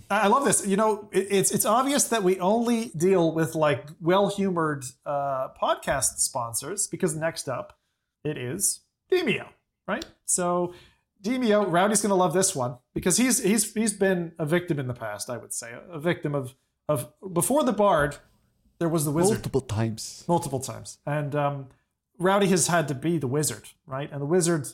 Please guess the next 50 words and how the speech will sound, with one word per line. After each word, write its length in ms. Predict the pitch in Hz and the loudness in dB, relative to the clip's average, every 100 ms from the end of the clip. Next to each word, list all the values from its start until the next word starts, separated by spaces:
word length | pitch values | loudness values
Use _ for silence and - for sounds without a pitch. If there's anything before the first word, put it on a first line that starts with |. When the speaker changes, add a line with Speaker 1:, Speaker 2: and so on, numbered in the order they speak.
| _ _ - | _ _ -14
Speaker 1:
I 60 | |
think, 200 | 135 156 | -8 -4
is 140 | 151 131 | -4 0
well 260 | 208 196 | 2 2
known 240 | 160 139 131 | 2 0 -2
for 140 | 147 | -6
being 400 | 131 135 135 127 | -4 -4 -4 -6
the, 240 | 135 127 | -4 -4
uh, 220 | 127 120 113 _ _ _ _ _ _ _ _ _ _ _ _ _ _ - | -2 -4 -6 _ _ _ _ _ _ _ _ _ _ _ _ _ _ -14
uh, 440 | 247 269 302 302 | -4 0 2 2
the 80 | 330 | 2
weakest 560 | 370 311 175 - - 247 | 2 2 2 2 0 0
of 160 | 170 | 0
the 60 | 147 | 0
bunch, 360 | 131 - - _ - | -2 -4 -8 _ -6
let's 180 | 160 - | -2 2
say, 120 | 160 | 2
in 60 | 139 | 0
the 60 | |
classes 420 | 131 156 139 143 123 | 2 2 2 0 -2
that 120 | 147 | -2
you 100 | 151 | -4
can 120 | 151 | -4
play 180 | - 202 | 0 0
in 120 | 160 | 2
Demio. 360 | 143 214 139 101 | 2 0 0 -4
If 60 | 190 | -2
you 60 | |
don't 120 | 220 | 0
know 100 | 220 | 2
Demio, 420 | 208 220 240 294 247 | 2 2 2 2 0
it's 160 | - | -2
like 200 | 180 170 | -2 0
a, 220 | 170 156 | -2 -2
uh, 140 | 151 143 | -4 -4
tabletop 560 | - 185 165 165 156 - | 0 0 0 0 0 0
Dungeons 380 | 160 151 139 | -2 -2 -6
and 120 | 139 131 | -12 -6
Dragons 600 | 139 151 143 135 123 - | -4 -2 -4 -4 -2 -2
style 360 | 139 135 131 | -2 -2 -4
dungeon 360 | 123 165 170 165 | -2 -4 -2 -4
crawler 360 | 165 170 165 160 | 0 2 2 0
game. 260 | 175 185 - _ - | -2 -4 -8 _ -10
You 60 | 156 | -8
play 200 | - 170 | 2 2
with 120 | 147 | 4
other 160 | 151 135 | 2 0
friends. 460 | 170 165 156 143 _ _ - | 0 0 0 -4 _ _ 0
Absolutely 420 | 262 202 156 143 | 2 2 0 -2
brilliant. 320 | 147 156 139 | 0 0 -2